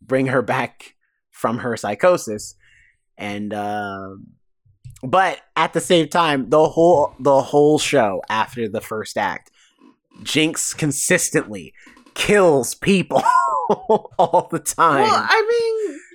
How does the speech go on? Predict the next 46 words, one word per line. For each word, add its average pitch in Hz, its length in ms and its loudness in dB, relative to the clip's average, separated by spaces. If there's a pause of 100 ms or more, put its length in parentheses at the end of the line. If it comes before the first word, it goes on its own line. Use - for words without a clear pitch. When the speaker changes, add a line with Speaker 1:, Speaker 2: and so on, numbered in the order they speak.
Speaker 2:
you 359 260 6
murder 415 400 6
all 330 160 4
your 302 220 2
friends. 269 600 0
Like, 240 400 -4
at 254 120 0
a 277 120 0
certain 285 460 -6
point, 302 220 -2
I 233 100 -4
think 233 240 -8
that's, 226 260 -8
like, 214 300 -2 (800)
that's, 233 200 -6
like, 220 220 -6
the 202 200 -8 (320)
kind 285 260 0
of 240 180 2
the 220 80 0
murdering 233 480 0
guilt 208 260 0
is 165 120 -8
gone. 175 520 -2 (200)
"Well, 196 140 -8
they 233 120 2
weren't 214 260 2
my 165 120 0
friends. 185 300 -4
I've 220 80 -2
already 240 220 2
murdered 247 320 2
my 170 120 -4
friends. 170 420 -8 (120)
Speaker 1:
Well, 226 240 6 (420)
Speaker 2:
These 277 140 -4
are 233 80 -2
just 220 200 -10
people." 190 180 2
Speaker 1:
what's 170 140 0
funny 208 360 2
is 165 300 2
that 151 200 2
in 156 180 -2
the 147 100 0
game, 123 520 -2